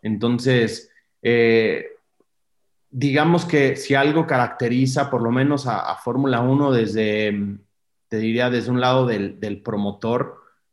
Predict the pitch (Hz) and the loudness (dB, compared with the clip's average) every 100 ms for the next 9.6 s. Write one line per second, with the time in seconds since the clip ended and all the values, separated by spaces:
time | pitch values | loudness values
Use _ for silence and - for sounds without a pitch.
0 | - 107 107 104 101 - - 107 107 104 | -10 -6 -2 -2 -4 -8 -10 -8 -6 -4
1 | 104 - 107 101 98 101 - 107 98 98 | -6 -6 -6 -4 -4 -4 -4 -6 -6 -8
2 | - 98 110 123 123 - - 104 101 104 | -8 -6 -2 -2 -4 -12 -10 -8 -6 -6
3 | 104 98 98 98 98 98 92 104 101 104 | -6 -4 -4 -4 -4 -6 -8 -6 -4 -6
4 | - 127 127 131 127 110 113 127 117 120 | -6 -6 -6 -4 -2 -2 -2 -4 -2 -4
5 | 117 120 113 - 131 135 _ _ - 117 | -4 -6 -6 -6 -6 -8 _ _ -8 -6
6 | 127 135 143 143 139 113 110 135 131 135 | -2 0 2 2 2 0 0 0 2 4
7 | 131 131 131 131 127 127 131 127 107 104 | 4 4 4 4 4 4 2 2 -2 -2
8 | 117 127 131 107 - 117 123 123 117 95 | -2 -2 -2 -6 -2 0 0 0 -2 -8
9 | - - 113 110 73 | -10 -6 -4 -4 -10